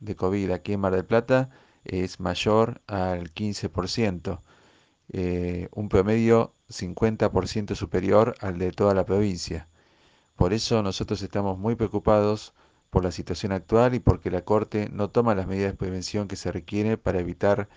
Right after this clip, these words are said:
la propagación del virus en la dependencia del Poder Judicial, situación que no solo perjudica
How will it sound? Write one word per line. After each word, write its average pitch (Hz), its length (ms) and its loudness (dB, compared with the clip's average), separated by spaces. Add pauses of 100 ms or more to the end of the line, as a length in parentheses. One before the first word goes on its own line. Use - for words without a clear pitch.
(220)
la 95 120 -4
propagación 92 580 0
del 95 100 0
virus 101 420 0 (560)
en 92 120 -4
la 90 100 -2
dependencia 92 500 -2
del 92 80 2
Poder 90 220 0
Judicial, 87 580 -2 (240)
situación 95 540 -4
que 92 120 -6
no 92 120 -2
solo 110 360 4
perjudica 92 720 0